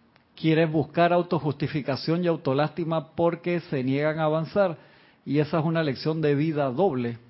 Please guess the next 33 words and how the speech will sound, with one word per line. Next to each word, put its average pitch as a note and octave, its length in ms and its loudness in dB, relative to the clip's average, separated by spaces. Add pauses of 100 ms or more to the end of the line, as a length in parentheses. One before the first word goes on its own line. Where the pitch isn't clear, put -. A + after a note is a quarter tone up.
(140)
es C#3+ 160 0
decir, D#3 600 -2
tolerancia D3+ 880 0
y C#3 80 -2
poner B2+ 340 -4
los D3 140 -2
puntos D3 420 -4
claves D3 360 0
para B2 300 -2
uno D3 240 -2
mismo, D3 680 -4
hacerle F3 500 -4
entender D3 520 -2 (440)
que D#3+ 100 -2
el D3+ 80 2
otro D#3 240 0
tiene E3 200 -2
que E3+ 140 -2
caminar C3+ 420 0
sin D3+ 260 -6
miedo D3+ 380 0
y D#3 80 -4
con A#2+ 320 -4
fe D3+ 380 -2 (320)
en C#3+ 200 0
sus C#3+ 260 -6
pruebas, C3+ 760 -2
porque E3 360 0
nadie C#3+ 360 0
va C#3 140 2
a C3+ 80 -4
poder C#3 280 0
cumplir C#3+ 500 -4